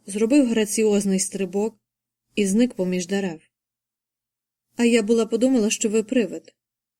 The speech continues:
Порушила я мовчанку, коли відчула, як обертається ручка. Уявляєте, привид або скелет. "Скелет? Я? Скелет?" Він задоволено розсміявся, і все його тіло затряслося.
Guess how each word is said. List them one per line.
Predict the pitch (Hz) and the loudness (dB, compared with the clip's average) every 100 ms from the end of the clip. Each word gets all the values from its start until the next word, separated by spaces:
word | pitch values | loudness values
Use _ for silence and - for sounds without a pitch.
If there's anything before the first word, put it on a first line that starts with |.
| _ _ _ _ _ _ _ | _ _ _ _ _ _ _
Порушила | 226 277 294 233 | 2 4 4 2
я | 185 185 | 0 0
мовчанку, | 196 202 196 165 165 170 - _ _ _ _ _ | -2 -4 -8 -10 -14 -20 -20 _ _ _ _ _
коли | 240 233 | 0 2
відчула, | 220 226 - 294 262 214 202 | 2 0 0 0 2 2 0
як | 202 208 | -2 -2
обертається | 202 202 214 208 208 240 | -6 -4 -4 -4 -2 -2
ручка. | 196 185 - 180 190 _ _ _ _ | -2 -8 -12 -16 -18 _ _ _ _
Уявляєте, | 208 226 220 247 330 302 202 202 - _ | 0 2 4 4 4 2 -2 -6 -12 _
привид | 208 196 240 220 208 - _ _ - | -2 2 4 2 -4 -10 _ _ -6
або | 202 202 | -2 0
скелет. | 220 - 254 247 202 170 - _ _ _ _ _ _ _ _ _ | -2 0 2 4 2 -4 -20 _ _ _ _ _ _ _ _ _
"Скелет? | - - 196 190 190 247 302 - _ | -8 0 2 2 4 2 0 -10 _
Я? | 185 170 190 220 302 - | -6 -2 0 0 -4 -4
Скелет?" | - - 202 185 202 294 - _ _ _ _ _ _ _ | -6 0 0 2 0 -2 -6 _ _ _ _ _ _ _
Він | 220 294 330 | -2 2 4
задоволено | 233 214 247 294 254 233 | 4 2 4 4 4 4
розсміявся, | 233 233 226 262 254 - | 2 2 2 2 2 0
і | 214 208 | 0 0
все | - 285 | 2 2
його | 233 214 | 2 2
тіло | 247 226 | 2 2
затряслося. | 214 220 226 240 - 180 165 - 170 | 2 0 0 -2 -2 -6 -6 -10 -14